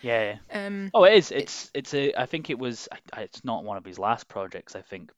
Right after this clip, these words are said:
Speaker 1: but it was one of his big projects. I was,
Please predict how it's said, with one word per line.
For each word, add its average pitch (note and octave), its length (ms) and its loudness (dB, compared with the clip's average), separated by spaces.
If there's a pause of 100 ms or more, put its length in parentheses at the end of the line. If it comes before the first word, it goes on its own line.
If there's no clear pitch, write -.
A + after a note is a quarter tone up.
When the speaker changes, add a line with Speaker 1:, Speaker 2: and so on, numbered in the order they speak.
Speaker 1:
but F2+ 220 -6 (400)
it F#2+ 120 -10
was F#2+ 160 -12
one G#2+ 140 -4
of G#2+ 80 -6
his G2+ 140 -12
big G#2 320 -8
projects. G2+ 520 -8
I A2 80 -6
was, G2+ 220 -10